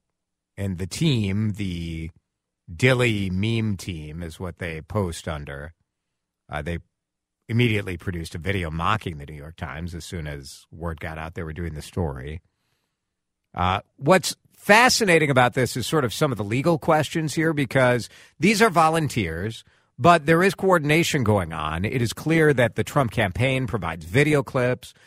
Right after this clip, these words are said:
There is an anecdote in the story of President Trump himself suggesting some edits to one of the videos. And so because this is, uh, posted on the internet instead of television or radio, it's not really subject to most of the political advertising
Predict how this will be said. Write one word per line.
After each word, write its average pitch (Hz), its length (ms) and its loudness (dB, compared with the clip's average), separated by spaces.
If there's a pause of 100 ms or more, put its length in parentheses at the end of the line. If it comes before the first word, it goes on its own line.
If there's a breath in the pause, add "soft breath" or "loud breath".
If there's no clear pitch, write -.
(220 soft breath)
There 110 440 4
is 98 160 0
an 92 80 -2
anecdote 110 400 0
in 101 80 -8
the 98 60 -8
story 107 520 0
of 92 500 -2 (120)
President 110 480 0
Trump 123 220 2
himself 113 500 0
suggesting 120 520 -2
some 101 280 -2
edits 139 420 -2
to 147 100 0
one 135 220 2
of 127 80 -4
the 127 80 -6
videos. 131 600 -2 (420 soft breath)
And 160 260 2
so 185 680 4
because 180 500 4
this 165 260 2
is, 143 260 2 (220)
uh, 117 280 2
posted 170 440 0
on 127 140 4
the 104 240 -2
internet 92 720 0
instead 104 260 -2
of 101 80 -2
television 107 460 2
or 85 80 0
radio, 101 320 0
it's 113 120 -2
not 123 140 2
really 104 240 -2 (180)
subject 120 580 0
to 113 60 -4
most 107 320 0
of 98 200 -2
the 92 280 0 (360 loud breath)
political 104 400 2
advertising 117 960 0